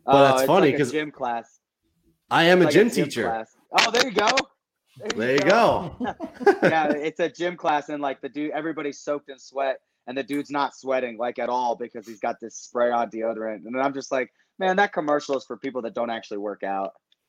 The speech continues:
Speaker 1: And, and th-, those are, that's how you know people don't know anything about deodorant, because spray deodorant doesn't work. You need to use
Speaker 2: Thank you.
Speaker 1: antiperspirant.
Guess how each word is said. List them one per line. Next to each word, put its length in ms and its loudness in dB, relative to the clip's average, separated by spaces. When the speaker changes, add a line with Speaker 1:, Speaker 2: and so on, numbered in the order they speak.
Speaker 1:
And, 260 0
and 280 -2
th-, 160 2
those 240 4
are, 80 2
that's 440 -4
how 100 -2
you 120 2
know 140 2
people 240 0
don't 100 0
know 100 -2
anything 280 -2
about 240 2
deodorant, 460 2
because 280 -6
spray 320 -2
deodorant 480 2
doesn't 300 -2
work. 300 -2
You 120 -8
need 160 0
to 60 -2
use 240 2
Speaker 2:
Thank 240 0
you. 60 -4
Speaker 1:
antiperspirant. 560 -2